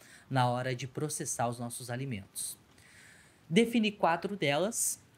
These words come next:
que é a nossa sopa aqui de nabo, né? Que vai dar dezoito de H P e cinquenta e cinco de estamina. E você vai fazer através de três nabos e uma carne de porco.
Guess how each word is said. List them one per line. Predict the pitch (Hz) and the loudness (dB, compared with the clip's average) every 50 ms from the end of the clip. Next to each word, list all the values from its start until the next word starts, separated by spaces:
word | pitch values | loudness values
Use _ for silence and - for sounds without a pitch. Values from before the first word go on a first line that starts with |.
| _ - - | _ -20 -14
que | - - 156 143 131 | -6 0 2 4 4
é | 120 | 4
a | 113 113 117 | 2 2 0
nossa | 117 113 113 113 - - 123 120 | -4 -6 -6 -6 -6 -8 -8 -8
sopa | - - - - - 202 180 180 185 180 - 196 | -10 -10 -10 -4 0 2 2 2 0 -2 -2 -4
aqui | 170 - - - | -4 -4 -4 -8
de | 120 110 127 175 | -8 -6 -6 -6
nabo, | 208 196 135 123 131 147 170 160 | -4 -4 -4 -4 -6 -6 -8 -8
né? | 123 107 110 110 - _ _ | -8 -8 -10 -12 -16 _ _
Que | - 127 | -8 -2
vai | 117 123 123 123 | 0 0 0 0
dar | 117 113 120 117 117 | -2 -4 -4 -4 -4
dezoito | 113 110 113 110 101 123 135 160 - 196 | -4 -6 -8 -6 -4 -2 -2 -2 -2 -2
de | 175 165 | -4 -2
H | 160 160 160 | 0 -2 -2
P | - - 131 | -2 -2 -4
e | 123 127 | -4 -4
cinquenta | - - 113 - 127 131 127 156 | -4 -8 -10 -10 -8 -8 -6 -6
e | 143 | -6
cinco | - - - 139 160 - 226 | -6 -6 -6 -6 -6 -8 -8
de | 190 | -6
estamina. | - - 226 214 190 151 147 165 160 - _ - - - - - - | -4 -2 -2 -2 -2 -4 -6 -8 -12 -14 _ -20 -20 -20 -18 -10 -6
E | 131 | -4
você | 123 135 143 135 - 160 | -2 -2 -2 -2 -2 -4
vai | 131 131 127 | -2 -2 -4
fazer | 131 - 139 120 110 117 | -4 -6 -8 -8 -8 -8
através | 123 120 - 120 110 104 110 107 98 | -10 -10 -10 -12 -10 -10 -10 -12 -12
de | 101 95 | -14 -14
três | - - 113 135 156 156 | -12 -8 -6 -6 -6 -4
nabos | 139 127 107 110 113 113 127 127 - - - - _ - | -4 -4 -4 -4 -6 -8 -8 -10 -10 -12 -14 -20 _ -10
e | - 123 120 | -6 -4 -2
uma | 120 120 131 139 | -2 -2 -4 -6
carne | 123 - - 110 110 117 120 117 | -6 -4 -6 -6 -6 -6 -10 -10
de | 113 - | -10 -12
porco. | - - _ - 120 107 95 - - - - | -14 -12 _ -8 -8 -6 -8 -8 -12 -20 -20